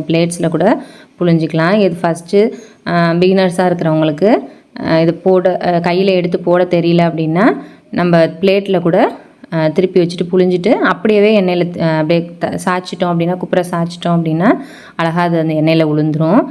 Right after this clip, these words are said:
நம்ம கையால எடுத்து போட தேவையில்ல. இதே மாதிரியே நம்மளுக்கு வேணுங்கிற சைஸுக்கு அழகா புழிஞ்சிக்கலாம். புழிஞ்சிட்டு அந்த கடைசியில அந்த எண்டு இருக்கு இல்லையா, அதை லேசா அப்படியே அமுக்கி விட்டுருங்க.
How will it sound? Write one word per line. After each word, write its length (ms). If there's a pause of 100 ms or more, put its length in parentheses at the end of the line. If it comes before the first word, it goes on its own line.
(280)
நம்ம 200
கையால 200
எடுத்து 300
போட 200
தேவையில்ல. 680 (1200)
இதே 140
மாதிரியே 300
நம்மளுக்கு 420
வேணுங்கிற 440
சைஸுக்கு 600 (300)
அழகா 460
புழிஞ்சிக்கலாம். 720 (520)
புழிஞ்சிட்டு 580 (180)
அந்த 180
கடைசியில 540
அந்த 220
எண்டு 300
இருக்கு 240
இல்லையா, 180
அதை 200
லேசா 240
அப்படியே 240
அமுக்கி 400
விட்டுருங்க. 580